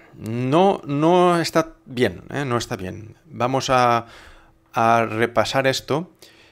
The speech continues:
Esto es lo que hice el otro día. Y al hacer el otro día esto, eh, esta, este fichero,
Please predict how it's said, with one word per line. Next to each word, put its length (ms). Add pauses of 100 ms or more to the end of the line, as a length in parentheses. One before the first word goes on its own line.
(120)
Esto 240
es 80
lo 100
que 100
hice 260
el 60
otro 220
día. 320 (100)
Y 100
al 80
hacer 200
el 80
otro 180
día 240
esto, 440 (1500)
eh, 680 (200)
esta, 800
este 320
fichero, 580